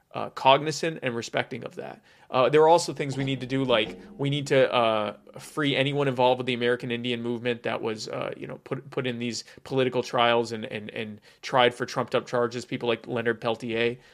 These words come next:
um, and, and others. Um, we also need to, uh, I think we need to rescind the, uh, Congressional Medals of Honor for the people that participated in the, uh, the, the slaughter of innocents on Wounded Knee. There's a ton of things we should be doing to make right,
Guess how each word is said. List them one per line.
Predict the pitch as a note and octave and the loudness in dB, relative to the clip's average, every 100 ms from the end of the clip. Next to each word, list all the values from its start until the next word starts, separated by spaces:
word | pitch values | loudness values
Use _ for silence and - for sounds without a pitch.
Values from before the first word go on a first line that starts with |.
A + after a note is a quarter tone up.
| _ - | _ -6
um, | A#2 A2 A2 | -2 -2 -2
and, | A2+ G#2+ | -6 -6
and | A2+ A2+ | -6 -4
others. | A2 A2+ A2 - - _ _ | -2 -2 -2 -8 -14 _ _
Um, | - A2 A2 G#2+ B2+ | -4 -2 -2 -6 -4
we | B2 | 4
also | A#2 A#2+ C3+ | 4 4 0
need | A#2 A2+ A2+ | -4 -6 -4
to, | B2 A2+ A2 | -4 -2 -2
uh, | A#2+ - | -4 -2
I | - A2+ | 2 0
think | C3+ A#2 | 0 -6
we | B2 | -6
need | A#2 | -6
to | A2+ | -6
rescind | A2 A2 - B2 A#2 A#2 A#2+ _ _ | -6 -4 -4 -4 -6 -10 -16 _ _
the, | C3+ A#2 A2+ A2+ | -8 -6 -4 -6
uh, | A#2+ A#2 | -8 -8
Congressional | - B2 A#2+ - B2 | -8 -2 0 0 -4
Medals | A2+ A2+ A2+ | -4 -4 -6
of | A2+ | -6
Honor | A2 A2+ A#2+ A#2 - _ | -6 -4 -4 -4 -10 _
for | - | -10
the | A2+ | -8
people | B2 A#2+ A#2 | -8 -4 -4
that | - | -4
participated | A2 B2+ A2+ B2 A#2+ A#2 A2+ - _ - | -8 -10 -8 -4 -2 -2 -4 -10 _ -6
in | B2 A2 A2 | -4 -4 -4
the, | A2+ A2 G#2+ | -4 -4 -4
uh, | A2 A2 A#2 C3 | -6 -6 -8 -12
the, | B2 A2+ - | -12 -12 -12
the | - A#2+ | -14 -8
slaughter | - - - A2+ A#2 B2 B2 - - | -6 -4 -2 2 4 4 2 -4 -8
of | A2+ | -4
innocents | A#2 A#2+ - C3 A#2+ | -2 -2 -4 -6 -6
on | C3 A2 G#2+ | -6 -6 -6
Wounded | A2+ A#2+ A2+ | -8 -6 -6
Knee. | A#2+ | -6
There's | A#2+ C#3+ | -2 0
a | D#3+ | 0
ton | C#3 D3 | -4 0
of | C#3 | 0
things | C3+ A#2 | -2 -6
we | A2 | -6
should | A2 A2+ | -8 -8
be | G#2+ | -6
doing | A2+ A2 | -6 -6
to | G#2+ | -6
make | G#2+ C3+ | -6 -4
right, | A2+ A2 | -4 -6